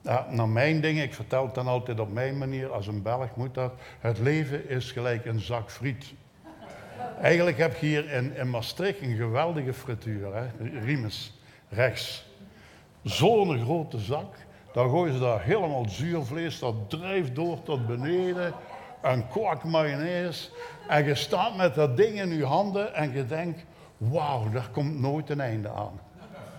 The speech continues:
En eer je het weet zit je naar de kleine restjes te zoeken in het puntje van de zak. Het is weg. En eigenlijk, mensen, is dat ook zo met ons leven. Wat gaat het snel?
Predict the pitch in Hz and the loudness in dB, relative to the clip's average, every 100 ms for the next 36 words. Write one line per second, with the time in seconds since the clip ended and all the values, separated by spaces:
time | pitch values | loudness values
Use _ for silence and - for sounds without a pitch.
0 | - - - - 135 147 - 165 180 151 | -18 -16 0 4 4 2 0 2 2 0
1 | - 156 156 117 139 123 - 117 110 107 | -2 -2 -2 -2 -2 -2 -2 -2 -2 -2
2 | 131 131 135 135 135 127 - - 113 120 | -2 0 0 -2 -4 -4 -10 -10 -4 -2
3 | 131 - - 110 135 101 117 127 127 113 | -2 -2 -8 -6 -4 -4 -4 -2 -4 -4
4 | - - - - - - - - - 110 | -6 -18 -20 -20 -20 -20 -20 -20 -4 -2
5 | 104 - 123 117 113 113 113 107 101 87 | -2 0 0 2 0 -2 0 0 -2 -6
6 | 82 - - - - - - - - - | -10 -16 -20 -20 -20 -20 -20 -20 -20 -20
7 | - - 120 104 - 113 120 - - - | -20 -6 -2 -2 -2 0 -2 -4 -12 -18
8 | - - - - 147 202 220 208 190 190 | -18 -18 -4 4 6 6 4 2 2 0
9 | - - 165 113 135 127 185 175 - 165 | 0 0 2 2 0 0 -2 -2 -4 -2
10 | 151 139 135 113 143 143 117 117 123 123 | -2 -2 -4 -4 -2 -2 0 0 2 0
11 | - 151 185 185 - 170 160 - 156 127 | -2 -6 -4 -6 -6 -8 -8 -8 -4 -4
12 | - | -4